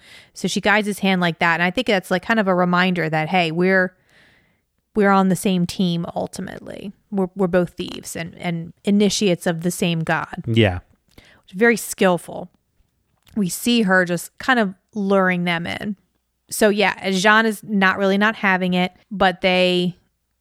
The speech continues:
Speaker 1: you know, they talk for a few minutes, and, um, she asks to be alone with Locke. And Jean really doesn't want to, but she points out, like you said, that, you know what, once you walk through these doors,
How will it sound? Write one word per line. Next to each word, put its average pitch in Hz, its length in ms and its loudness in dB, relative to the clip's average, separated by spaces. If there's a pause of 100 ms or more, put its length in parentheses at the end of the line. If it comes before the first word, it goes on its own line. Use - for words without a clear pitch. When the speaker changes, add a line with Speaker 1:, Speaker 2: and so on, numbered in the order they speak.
(880)
Speaker 1:
you 233 80 -2
know, 202 100 2
they 196 120 2
talk - 320 0
for 214 140 -2
a 196 60 0
few 208 240 0
minutes, 185 460 0
and, 185 240 2
um, 180 200 2
she 208 280 -2
asks - 340 -2
to - 100 -6
be 185 120 0
alone 185 400 4
with 170 160 -6
Locke. - 400 -14 (1040)
And 196 140 2
Jean 233 280 6
really 247 220 4
doesn't 208 280 2
want 202 220 2
to, 170 160 2
but 170 100 0
she 214 140 -2
points 226 300 0
out, 202 280 2 (380)
like 190 260 -2
you 196 60 -4
said, 214 340 2
that, 180 220 0 (420)
you 202 80 -4
know 220 140 4
what, 233 140 2
once 277 260 0
you 294 60 4
walk 220 280 2
through 214 140 -2
these 190 200 0
doors, 170 580 2